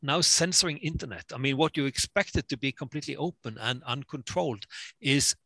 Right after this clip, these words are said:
there are thousands of people working to censor and to, to contain the, the flow of communication and ideas and so on. This is deeply repressive. So the state is also highly efficient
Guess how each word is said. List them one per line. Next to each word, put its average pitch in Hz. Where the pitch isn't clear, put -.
there 131
are 131
thousands -
of 160
people 147
working 135
to 143
censor 147
and 123
to, 131
to 147
contain 156
the, 113
the 147
flow 175
of 156
communication 156
and 143
ideas 135
and 131
so 110
on. 117
This 127
is 160
deeply 143
repressive. 127
So 120
the 120
state -
is -
also 139
highly 175
efficient -